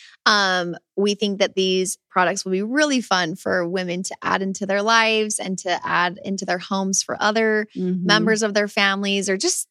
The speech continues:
Speaker 1: people around them that
Speaker 2: Or
Speaker 1: they love
Speaker 2: just
Speaker 1: and wanna take care of, because we do recognize that a lot of your mixers products are being used by other individuals in your home.
Speaker 2: Which we love. We
Speaker 1: Love
Speaker 2: love
Speaker 1: it.
Speaker 2: that.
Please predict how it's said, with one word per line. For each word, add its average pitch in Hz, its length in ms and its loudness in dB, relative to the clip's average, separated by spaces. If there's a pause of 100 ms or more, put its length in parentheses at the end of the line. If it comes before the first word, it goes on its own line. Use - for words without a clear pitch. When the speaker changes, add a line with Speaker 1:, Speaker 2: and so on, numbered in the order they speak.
(220)
Speaker 1:
people 440 260 -2
around 539 480 2
them 190 360 -4
that 226 140 4
Speaker 2:
Or - 40 -2
Speaker 1:
they 240 100 4
love 233 100 4 (100)
Speaker 2:
just 226 80 0
Speaker 1:
and 240 100 0
wanna 233 160 0
take 320 160 -2
care 415 140 2
of, 247 80 0
because 269 520 2 (320)
we 190 80 -4
do 269 200 0
recognize 214 680 0 (340)
that 185 220 4
a 160 80 -2
lot 185 240 4
of 247 120 -2
your 277 120 2
mixers 226 400 -2
products 196 480 -2
are 190 120 -2
being 180 580 -4
used 226 840 0
by 190 200 2
other 185 240 0
individuals 175 540 -2
in 156 100 -2
your 110 100 -6
home. - 240 -12 (160)
Speaker 2:
Which 247 180 2
we 240 120 0
love. 196 280 0 (220)
We 196 400 4
Speaker 1:
Love 226 100 6
Speaker 2:
love 170 160 4
Speaker 1:
it. - 60 -2
Speaker 2:
that. - 180 -2